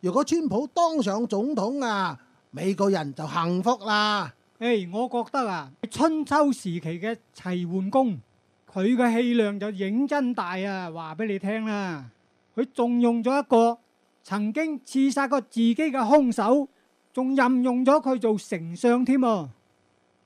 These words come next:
Speaker 2: 呢個兇手就係歷史上好出名嘅管仲啦。齊桓公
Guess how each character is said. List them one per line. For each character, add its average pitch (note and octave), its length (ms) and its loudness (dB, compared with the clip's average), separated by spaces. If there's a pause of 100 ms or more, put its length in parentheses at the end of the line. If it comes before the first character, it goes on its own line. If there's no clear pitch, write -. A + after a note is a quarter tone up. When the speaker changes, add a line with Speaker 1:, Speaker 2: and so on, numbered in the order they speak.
Speaker 2:
呢 D4 200 0
個 C4+ 100 2
兇 C4 280 4
手 A3 300 0
就 - 100 -4
係 F#3 200 -2
歷 F#3 180 -4
史 A#3+ 220 -4
上 F3+ 280 -2 (240)
好 A3+ 240 0
出 C4+ 200 0
名 A#3 280 -2
嘅 G#3 160 -4 (140)
管 G#3 320 -2
仲 G3 240 0
啦。 G3 180 -2 (380)
齊 G3+ 420 -4
桓 G3+ 220 -2
公 D4 260 4